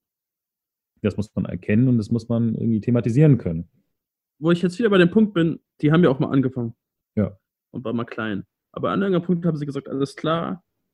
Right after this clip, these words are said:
Speaker 2: jetzt geht's halt nicht nur noch um Geld, sondern wir sagen,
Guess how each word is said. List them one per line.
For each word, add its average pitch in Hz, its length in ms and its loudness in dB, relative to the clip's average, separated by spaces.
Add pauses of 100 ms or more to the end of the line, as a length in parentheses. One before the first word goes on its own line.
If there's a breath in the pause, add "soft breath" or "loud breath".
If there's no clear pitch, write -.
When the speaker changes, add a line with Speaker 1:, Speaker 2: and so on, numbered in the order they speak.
(800)
Speaker 2:
jetzt 143 380 -2
geht's 151 200 -2
halt - 200 -4
nicht 165 220 -2
nur 180 140 2
noch 170 140 -4
um 131 160 0
Geld, 127 320 -4 (580)
sondern 147 280 -6
wir 147 120 -4
sagen, 147 600 -10